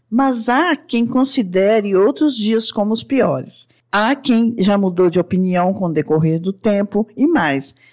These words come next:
Há aqueles que afirmam que o pior dia é o dia que foi ruim.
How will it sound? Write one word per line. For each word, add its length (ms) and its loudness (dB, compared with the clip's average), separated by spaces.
Há 160 0
aqueles 480 0
que 120 0
afirmam 580 0
que 200 -2
o 60 2
pior 400 2
dia 540 0
é 120 4
o 100 4
dia 240 -2
que 100 -6
foi 180 0
ruim. 500 -2